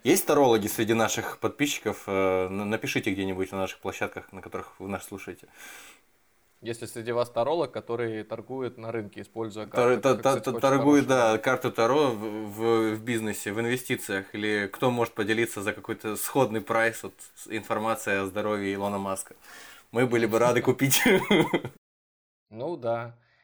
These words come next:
Speaker 2: Делая это через фонд, ты тем самым можешь увидеть, что эта Tesla занимает какие-то пять или десять процентов. То есть она участвует в росте, она эти самые пять-десять процентов может кратно приумножить, но в случае, опять же,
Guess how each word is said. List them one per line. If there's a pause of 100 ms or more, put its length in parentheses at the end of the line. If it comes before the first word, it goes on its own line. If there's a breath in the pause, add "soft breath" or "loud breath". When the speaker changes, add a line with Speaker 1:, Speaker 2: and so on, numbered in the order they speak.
(100 soft breath)
Speaker 2:
Делая
это
через
фонд, (200)
ты
тем
самым
можешь
увидеть,
что
эта
Tesla
занимает
какие-то
пять
или
десять
процентов.
То
есть
она
участвует
в
росте,
она
эти
самые
пять-десять
процентов
может
кратно
приумножить,
но
в
случае,
опять
же,